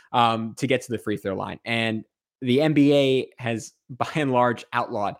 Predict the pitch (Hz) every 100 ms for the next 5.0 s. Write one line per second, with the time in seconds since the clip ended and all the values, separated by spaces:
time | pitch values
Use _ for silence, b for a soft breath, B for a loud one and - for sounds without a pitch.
0 | b b _ 123 127 120 110 104 110 104
1 | 104 92 107 104 104 104 - 110 101 -
2 | 101 98 95 101 98 98 - 92 104 -
3 | 185 196 170 156 B _ 120 - 127 127
4 | 120 104 104 101 82 101 107 127 180 170